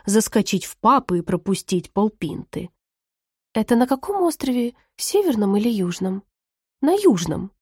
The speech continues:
в центральном Отаго". "Готова поспорить, там очень красиво". "Да, вы у нас были?" "Была. Только на южном острове, и он мне очень понравился.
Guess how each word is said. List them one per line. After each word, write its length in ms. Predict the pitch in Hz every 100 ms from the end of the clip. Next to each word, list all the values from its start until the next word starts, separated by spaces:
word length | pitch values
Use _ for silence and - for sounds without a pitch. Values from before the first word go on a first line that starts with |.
| _
в 60 | -
центральном 520 | 415 440 254 202 214
Отаго". 480 | 285 - - 175 196 _ _ _ _ _ _ _ _
"Готова 380 | 240 220 214 202
поспорить, 680 | 202 185 - 208 285 311 -
там 220 | 196 185
очень 300 | 175 - 208
красиво". 640 | 269 330 - 196 160 175 - _ _ _ -
"Да, 480 | 190 170 - 226 320 _ -
вы 160 | 196 196
у 20 |
нас 200 | 190 180
были?" 480 | 165 226 392 208 196 _ _ _ _ -
"Была. 360 | 294 392 262 - _ _ _ _ _
Только 260 | 277 277 320
на 80 | 359
южном 480 | 320 202 190 180 175
острове, 420 | 170 - 190 196 _ _ _
и 140 | 233
он 160 | 226 226
мне 160 | 233 226
очень 260 | 220 -
понравился. 680 | 226 220 165 - 175 - 208